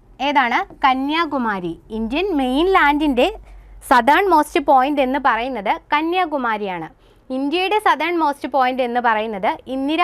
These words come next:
പോയിന്റ് ആണ്. ഗ്രേറ്റ് നിക്കോബാർ ഐലൻഡിലാണ് സ്ഥിതി ചെയ്യുന്നത്. അടുത്ത ക്വസ്റ്റ്യൻ നോക്കാം.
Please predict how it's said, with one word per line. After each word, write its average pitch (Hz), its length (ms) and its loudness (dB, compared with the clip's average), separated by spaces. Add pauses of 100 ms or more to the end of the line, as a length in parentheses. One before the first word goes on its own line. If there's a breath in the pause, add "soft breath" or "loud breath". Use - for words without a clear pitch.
(140)
പോയിന്റ് 247 360 0
ആണ്. 208 120 -4 (280)
ഗ്രേറ്റ് 320 340 -2
നിക്കോബാർ 240 460 0 (200)
ഐലൻഡിലാണ് 240 600 -2
സ്ഥിതി 302 300 -2
ചെയ്യുന്നത്. 160 360 -4 (360)
അടുത്ത 254 260 6
ക്വസ്റ്റ്യൻ 285 320 6
നോക്കാം. 262 320 6